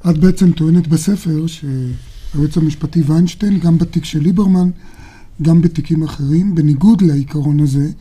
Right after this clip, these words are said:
כשהיה מדובר בחשוד ברמתו, מעלתו של אביגדור ליברמן, הוא לא הלך לפי המבחן הזה, אלא הוא בעצם רצה שיהיה ודאות בהרשעה,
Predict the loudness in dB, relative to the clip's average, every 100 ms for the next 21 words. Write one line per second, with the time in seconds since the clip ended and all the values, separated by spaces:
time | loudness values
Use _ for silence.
0 | -18 -20 -20 -20 -20 -20 -20 -10 -2 2
1 | 2 2 0 0 -2 -4 -4 -4 -4 -2
2 | 0 0 -2 0 0 0 2 2 2 0
3 | 2 2 2 0 -2 0 -2 -2 -12 -20
4 | -20 -20 -20 -20 -18 -6 -2 0 -2 0
5 | 0 0 0 0 0 0 0 0 -2 -4
6 | -6 0 2 4 2 0 -2 -2 0 0
7 | -2 -2 0 0 -2 0 -2 -2 0 0
8 | 0 2 2 0 -6 -20 -20 -20 -16 -2
9 | 0 0 0 0 2 4 4 4 4 2
10 | 2 2 2 -2 -2 -6 -20 -20 -20 -20
11 | -14 -4 0 0 -2 -2 0 0